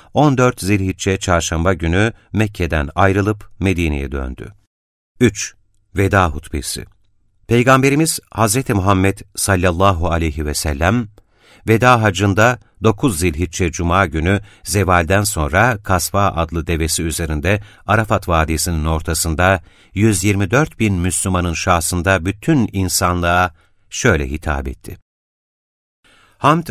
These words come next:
Allah'a mahsustur. Ona hamd eder, ondan yardım isteriz. Allah kime hidayet ederse artık onu kimse saptıramaz. Sapkınlığa düşürdüğünü de kimse hidayete erdiremez.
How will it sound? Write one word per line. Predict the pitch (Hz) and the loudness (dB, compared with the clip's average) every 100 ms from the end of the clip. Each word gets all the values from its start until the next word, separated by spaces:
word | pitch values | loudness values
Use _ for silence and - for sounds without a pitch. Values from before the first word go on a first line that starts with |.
| - | -2
Allah'a | 107 98 104 101 | 0 2 0 2
mahsustur. | 87 78 - 78 - 82 - - _ _ - | 0 0 -4 -8 -10 -14 -16 -20 _ _ 0
Ona | 131 135 | 2 4
hamd | 101 92 | 2 2
eder, | 92 95 98 110 107 - - | 2 4 4 2 -8 -6 2
ondan | 117 110 113 101 | 4 6 6 4
yardım | 82 80 80 78 76 76 | 2 2 2 0 -4 -6
isteriz. | 80 - 80 73 - - _ _ _ _ _ - - | -6 -4 -4 -6 -8 -10 _ _ _ _ _ -20 -4
Allah | 113 120 143 151 120 | 0 2 2 0 -6
kime | - 135 139 101 | -2 2 2 0
hidayet | 90 87 78 73 92 | 2 2 2 0 -2
ederse | 82 87 - 104 101 104 - _ _ - | 2 2 2 2 2 0 -6 _ _ 2
artık | 113 107 117 - | 2 2 -4 -2
onu | 98 98 | 0 -2
kimse | - 156 143 - 110 104 | -2 -2 0 0 2 0
saptıramaz. | - - 87 - 104 69 65 60 - - _ _ - - | 0 -2 -2 0 0 0 -4 -8 -12 -14 _ _ -20 -8
Sapkınlığa | - 107 - 113 98 117 | -2 -2 0 2 4 4
düşürdüğünü | 98 87 101 85 95 90 | 2 -2 -2 0 0 0
de | 98 95 | 0 -2
kimse | - 156 160 - 120 101 | -2 -2 0 0 0 0
hidayete | 92 92 85 82 90 90 - | 0 2 2 0 -2 -4 0
erdiremez. | 87 82 87 95 71 67 - | 0 0 0 -2 -2 -6 -8